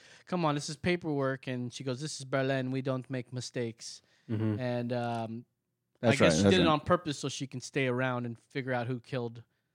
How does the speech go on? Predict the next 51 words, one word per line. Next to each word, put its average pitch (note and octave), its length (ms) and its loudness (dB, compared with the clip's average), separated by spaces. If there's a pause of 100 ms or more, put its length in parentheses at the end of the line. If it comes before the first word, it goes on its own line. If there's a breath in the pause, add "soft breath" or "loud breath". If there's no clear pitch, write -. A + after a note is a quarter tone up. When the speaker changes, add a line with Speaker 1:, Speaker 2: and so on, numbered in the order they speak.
(580)
Speaker 1:
I, A#2 80 2
Speaker 3:
Mm. A#2+ 200 10
Speaker 1:
maybe C#3+ 340 2
I, C#3 140 -6
wasn't D#3 420 -2
her D3+ 140 -2
job C#3 280 -2
just C#3 200 -8
to C#3+ 60 -6
go B2 100 -6
pick C3+ 240 -6
up - 140 -8
the - 80 -4
body C#3 480 -2 (140)
and, B2+ 140 -10
like, A#2 160 -10
take C3+ 200 -10
it A#2 80 -12
back? B2+ 300 -6 (760)
Speaker 3:
Well, C3 140 10
I A2 220 10
thought B2+ 160 10
it - 20 12
was G#2 80 8
to A2+ 80 0
get G2+ 120 6
the - 80 2
list. C#3 440 6 (160)
Speaker 2:
I A2 60 0
thought C#3 140 10
it - 20 10
was, B2+ 120 6
yeah, C3+ 140 10
to B2 100 4
get B2 180 6
the A#2+ 80 2
list, E3 260 6
'cause B2+ 100 6
that D#3 100 12
would F#3 120 12
make E3 160 8
sense. G3+ 260 6
If C#3 100 2
she - 160 2
got C#3 200 8
the - 60 2
body, C3+ 300 8
she'd A#2 240 -2
get A2+ 140 0
the G2 80 -6
list. B2 540 4